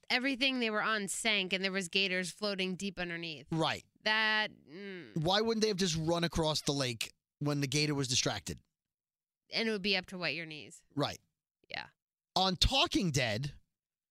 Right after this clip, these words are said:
Speaker 2: they talk about how they built an underground floor.
Speaker 1: Yeah, they built an underground road.
Speaker 2: A road, like a platform.
Speaker 1: Yeah.
Speaker 2: So the truck could easily go over the water. But now you're making it look like it's a foot deep.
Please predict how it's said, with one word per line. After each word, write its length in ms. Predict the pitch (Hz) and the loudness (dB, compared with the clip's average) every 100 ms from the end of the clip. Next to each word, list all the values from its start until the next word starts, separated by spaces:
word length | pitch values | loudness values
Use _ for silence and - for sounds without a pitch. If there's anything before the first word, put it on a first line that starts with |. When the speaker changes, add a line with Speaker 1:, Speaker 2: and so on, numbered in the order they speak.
| _ _ _ - | _ _ _ 0
Speaker 2:
they 100 | 175 | 2
talk 340 | - 196 190 | 4 2 2
about 300 | 175 170 170 | 2 4 4
how 160 | 160 156 | 2 2
they 100 | 151 | 0
built 380 | 113 190 208 180 | 2 2 2 0
an 80 | 143 | 0
underground 560 | 170 175 151 156 147 | 0 2 2 2 0
floor. 560 | - 185 208 139 104 120 | 0 0 2 2 -2 -6
Speaker 1:
Yeah, 160 | 233 453 | -2 0
they 80 | 392 | 2
built 200 | 262 403 | 0 2
an 80 | 339 | 2
underground 480 | 339 330 320 226 185 | 2 0 0 0 -2
road. 400 | 226 403 226 147 | -2 -2 -4 0
Speaker 2:
A 80 | 165 | 0
road, 400 | 180 226 196 160 | 2 2 2 2
like 180 | 165 160 | 2 0
a 60 | 143 | 0
platform. 600 | - 220 - 156 131 320 | 4 2 2 0 2 2
Speaker 1:
Yeah. 500 | 494 494 285 139 123 - _ | 2 2 2 -2 -6 -14 _
Speaker 2:
So 120 | - | 4
the 80 | 170 | 4
truck 340 | - 214 208 - - | 4 4 2 -6 -2
could 140 | 196 175 | 0 2
easily 360 | 190 180 196 | 2 4 2
go 160 | 175 160 | 2 2
over 140 | 156 | 2
the 60 | 190 | 2
water. 380 | 269 294 151 87 - _ _ _ _ _ _ _ _ _ _ _ _ _ | 2 2 0 -6 -18 _ _ _ _ _ _ _ _ _ _ _ _ _
But 140 | 269 311 | 2 6
now 140 | 311 | 6
you're 140 | 320 | 6
making 260 | 269 269 277 | 2 4 2
it 80 | 254 | 2
look 180 | 247 254 | 2 4
like 160 | 254 | 2
it's 140 | 233 - | 4 2
a 40 | |
foot 280 | - 262 - | 4 0 4
deep. 340 | 403 381 - | 2 2 -2